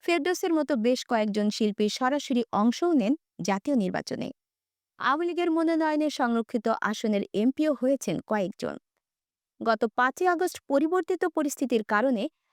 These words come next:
তাদের অনেকেই এখন বলতে গেলে একঘরে হয়ে পড়েছেন। পেশাগতভাবে কোণঠাসা হয়ে পড়ার অভিযোগ তাদের।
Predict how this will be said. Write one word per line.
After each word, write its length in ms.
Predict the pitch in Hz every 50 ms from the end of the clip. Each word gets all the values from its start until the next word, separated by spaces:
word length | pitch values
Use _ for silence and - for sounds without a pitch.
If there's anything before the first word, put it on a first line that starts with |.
| _ -
তাদের 240 | 208 202 196 202 214 - -
অনেকেই 400 | - 226 269 302 294 349 330 294
এখন 240 | 254 247 - 247 220 208
বলতে 300 | 196 202 220 226 233 262 233
গেলে 260 | 208 185 180 214 349 - _ _ _ _
একঘরে 460 | - - 233 262 247 - - 208 170 175
হয়ে 220 | - - 185 185
পড়েছেন। 440 | - - - - - - - 190 80 - - _ _ _ _ _ _ _ _ _ _ _ _ _ -
পেশাগতভাবে 720 | 311 320 - 370 339 349 339 - 349 302 277 311 285 302 294
কোণঠাসা 560 | - _ 277 277 277 262 262 262 233 - 247 233
হয়ে 240 | - - 233 262 285
পড়ার 280 | - - 202 196 190 - -
অভিযোগ 360 | - 214 196 202 185 - 302 - _
তাদের। 300 | - 180 175 - 107 -